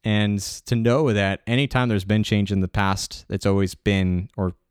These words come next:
predominantly been positive. There have been changes that Disney screwed up. They are human. They're entitled to make a couple of bad decisions,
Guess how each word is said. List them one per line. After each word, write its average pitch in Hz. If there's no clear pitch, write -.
predominantly 104
been 87
positive. 85
There 95
have 113
been 127
changes 113
that 104
Disney 120
screwed 123
up. 104
They 101
are 104
human. 120
They're 98
entitled 107
to 107
make 101
a 98
couple -
of 95
bad 101
decisions, 101